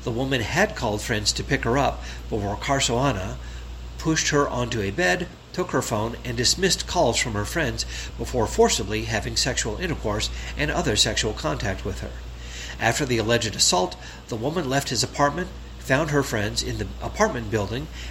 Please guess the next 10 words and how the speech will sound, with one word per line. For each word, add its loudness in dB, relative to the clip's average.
and -2
went 0
to 0
the 2
emergency 2
room 2
where 4
she 2
contacted -4
police. -2